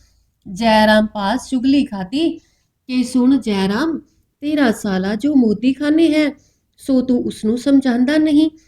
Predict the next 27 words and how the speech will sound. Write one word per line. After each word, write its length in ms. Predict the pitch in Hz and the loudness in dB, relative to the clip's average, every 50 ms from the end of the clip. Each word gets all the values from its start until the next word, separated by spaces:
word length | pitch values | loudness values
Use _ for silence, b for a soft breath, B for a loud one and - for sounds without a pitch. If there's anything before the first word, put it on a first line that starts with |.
| b b b _ _ _ _ - | b b b _ _ _ _ -4
ਤੂੰ 180 | 254 254 254 | -2 0 0
ਜਾਣਦਾ 500 | 202 226 214 202 196 196 196 226 302 370 | 2 2 0 0 0 -2 0 0 -2 0
ਹੈ 280 | 381 381 381 339 233 b b b b b b b _ _ - 208 | 0 0 0 0 -2 b b b b b b b _ _ -8 0
ਜੋ 180 | 196 269 262 | 2 4 4
ਪਠਾਣਾ 520 | 254 254 240 240 233 220 214 214 214 214 208 | 4 2 0 -2 -2 -2 0 0 0 0 0
ਦੀ 200 | 196 240 277 285 | 0 0 -2 -2
ਖੋਏ 320 | - - 220 208 220 254 | -4 -4 -2 -2 -2 -2
ਕੈਸੀ 500 | 254 - 262 254 254 254 - 320 330 311 | -2 -2 -2 -4 -2 0 2 2 4 4
ਹੈ, 140 | 302 302 302 302 302 b b b b b _ _ _ _ _ - 233 240 | 4 4 2 0 -4 b b b b b _ _ _ _ _ -8 -4 -2
ਅਰ 100 | 254 247 | 0 0
ਨਾਨਕ 420 | 226 208 196 190 196 220 262 269 - - - | 0 0 0 0 0 0 0 -2 -2 -6 -8
ਐਵੇਂ 500 | 208 202 196 196 208 247 294 294 - 254 | -4 -4 -2 0 0 0 0 -2 -2 -2
ਅੰਧਾ 420 | 269 302 302 277 285 262 220 - - - | 0 0 2 2 2 0 0 -2 -4 -6
ਧੁੰਦ 260 | - 254 269 285 262 | -2 0 2 2 2
ਫਜ਼ੂਲ 500 | 262 - - 226 202 240 262 320 339 330 | 0 -4 -8 -6 -2 0 0 2 2 0
ਪੈਸੇ 360 | 320 247 220 208 - - 349 339 | 0 -2 -4 -4 -4 -4 -6 -4
ਖਰਚ 300 | - 302 294 285 294 - | -4 -4 -4 -4 -6 -6
ਕਰਦਾ 380 | - 247 208 190 - 196 190 | -8 -8 -8 -8 -8 -8 -8
ਹੈ, 280 | 190 202 180 165 - - _ _ _ _ _ _ _ _ _ _ | -6 -8 -8 -10 -12 -14 _ _ _ _ _ _ _ _ _ _
ਕੁਝ 300 | - 220 226 214 320 320 | -8 -6 -4 -2 -2 2
ਢਿੱਲ 220 | 339 339 320 311 311 | 4 4 4 6 6
ਨਹੀਂ 200 | 330 320 330 330 | 6 6 4 4
ਕਰਦਾ। 400 | 330 320 311 320 320 320 320 311 b b b b b b b b _ - 190 | 2 0 0 0 -2 -2 -4 -6 b b b b b b b b _ -20 -8
ਜਦ 300 | 175 220 208 202 202 269 | -4 -4 -2 -2 0 0
ਨਵਾਬ 400 | 269 269 247 208 208 196 196 202 208 | 2 2 2 0 -4 -6 -8 -8 -6
ਨੇ 180 | 220 233 247 247 | -4 -2 -2 -2
ਸੁਣਿਆ 480 | - 226 214 180 185 190 220 294 339 | 0 0 0 0 2 2 2 2 0